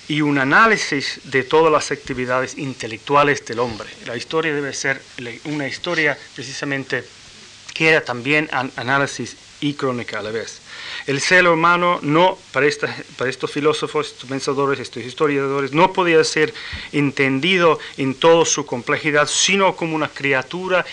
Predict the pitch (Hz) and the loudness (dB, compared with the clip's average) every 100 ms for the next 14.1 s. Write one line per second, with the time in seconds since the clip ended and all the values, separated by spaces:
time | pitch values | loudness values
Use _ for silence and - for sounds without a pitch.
0 | - 147 135 135 156 160 - - 170 175 | -4 0 2 2 4 2 2 0 0 2
1 | 175 147 143 143 143 - 123 101 120 107 | 2 0 0 -2 -4 -4 -4 -6 -14 -10
2 | 123 131 135 127 113 107 139 123 101 - | -8 -8 -8 -10 -10 -10 -6 -6 -6 -14
3 | - - - - 113 107 - 175 180 175 | -16 -18 -20 -16 -12 -12 -2 0 0 -2
4 | 170 - 139 123 110 - - 101 104 101 | -4 -4 -8 -6 -6 -6 -8 -8 -10 -12
5 | - - - - - - - - - - | -14 -20 -20 -20 -18 -14 -12 -8 -8 -8
6 | - - - - - 156 160 - 226 226 | -10 -12 -16 -4 4 6 4 4 4 4
7 | 220 - - - - 180 226 - 190 233 | 2 4 4 2 2 6 6 6 4 4
8 | - - - 180 202 247 254 - 139 131 | -4 -6 0 2 4 4 0 -6 -10 -6
9 | 147 151 160 139 127 156 175 - - 151 | -4 -4 -4 -6 -2 2 2 4 0 -2
10 | - 156 165 165 185 - - - - 139 | 0 4 4 2 -2 -16 -20 -20 -10 -8
11 | 120 107 131 185 196 170 175 185 - 139 | -8 -8 -2 0 0 -4 -6 -10 -10 -10
12 | 127 131 127 131 131 127 - - - 113 | -6 -6 -4 -4 -6 -10 -20 -18 -14 -12
13 | 123 117 - - 110 107 - 110 98 101 | -10 -12 -16 -14 -14 -14 -14 -14 -12 -10
14 | 107 | -10